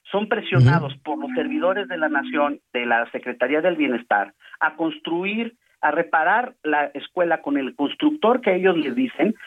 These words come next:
Speaker 1: bajo la amenaza de que si no lo hacen, les retiran el apoyo.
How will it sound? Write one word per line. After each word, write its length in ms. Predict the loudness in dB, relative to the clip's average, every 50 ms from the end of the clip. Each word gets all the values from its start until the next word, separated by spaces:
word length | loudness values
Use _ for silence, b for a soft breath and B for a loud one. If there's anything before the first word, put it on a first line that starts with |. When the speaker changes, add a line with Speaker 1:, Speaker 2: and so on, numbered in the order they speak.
| B B -2
Speaker 1:
bajo 280 | -2 -2 2 2 2
la 100 | 4 4
amenaza 420 | 2 2 2 2 0 0 0 0 -2
de 140 | -2 -2 -2
que 140 | -4 -6 -2
si 100 | 4 6
no 160 | 6 6 6
lo 140 | 6 4 4
hacen, 320 | 4 2 0 -4 -4 0 2
les 160 | 2 2 2
retiran 420 | 2 -2 0 2 2 4 4 4 4
el 120 | 2 2
apoyo. 400 | 2 2 0 0 0 0 -2